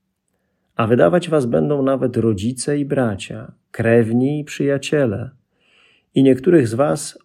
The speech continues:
o śmierć przyprawią. I z powodu mojego imienia będziecie w nienawiści u wszystkich, ale włos z głowy wam nie spadnie.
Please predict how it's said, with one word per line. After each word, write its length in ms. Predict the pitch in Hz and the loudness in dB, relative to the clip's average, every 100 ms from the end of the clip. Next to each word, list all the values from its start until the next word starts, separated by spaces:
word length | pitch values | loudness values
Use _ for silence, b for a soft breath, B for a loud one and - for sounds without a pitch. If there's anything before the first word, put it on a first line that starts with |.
| - | -6
o 100 | 120 | -6
śmierć 480 | - 143 147 143 - | -2 -2 -2 -4 -12
przyprawią. 840 | - 95 - 98 90 95 95 143 _ _ _ _ _ _ _ _ _ _ _ _ _ _ | -10 -8 -6 -8 -8 -12 -14 -18 _ _ _ _ _ _ _ _ _ _ _ _ _ _
I 80 | - | -8
z 80 | - | -6
powodu 440 | - 110 120 117 | -2 0 0 0
mojego 540 | 113 107 110 147 147 131 | 0 0 0 0 -2 -4
imienia 680 | 110 104 139 107 90 - - _ _ _ _ _ - | -2 -2 -2 -2 -6 -12 -16 _ _ _ _ _ -6
będziecie 600 | 113 104 117 117 117 104 | -4 0 -2 -2 -4 -2
w 80 | |
nienawiści 800 | 107 120 110 101 110 139 - - | 0 2 0 -4 -6 -6 -8 -4
u 120 | 139 135 | -4 -4
wszystkich, 840 | - - 98 - - 151 _ _ _ _ _ _ _ _ _ _ _ _ _ | -6 -6 -6 -14 -20 -20 _ _ _ _ _ _ _ _ _ _ _ _ _
ale 260 | 117 110 | -2 0
włos 640 | 95 101 123 156 151 - - - | -2 2 2 2 -4 -12 -16 -14
z 140 | 98 | -10
głowy 460 | 98 113 135 127 123 | -4 0 2 2 -2
wam 280 | 110 113 110 | 0 -2 -2
nie 140 | 107 | -4
spadnie. 720 | 101 - 101 92 95 101 - | -6 -6 -6 -6 -10 -14 -18